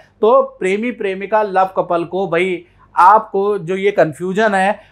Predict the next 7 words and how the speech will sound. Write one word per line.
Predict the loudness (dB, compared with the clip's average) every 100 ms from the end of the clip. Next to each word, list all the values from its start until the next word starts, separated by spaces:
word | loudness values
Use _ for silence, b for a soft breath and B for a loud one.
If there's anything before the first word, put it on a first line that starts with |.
| B
वो | 2
आपका | 4 2 0 -2
वार्षिक | 0 -2 -2 -4
राशिफल | -4 -4 -8 -10
में | -10
नहीं | -10 -8 -8
मिलता, | -10 -2 2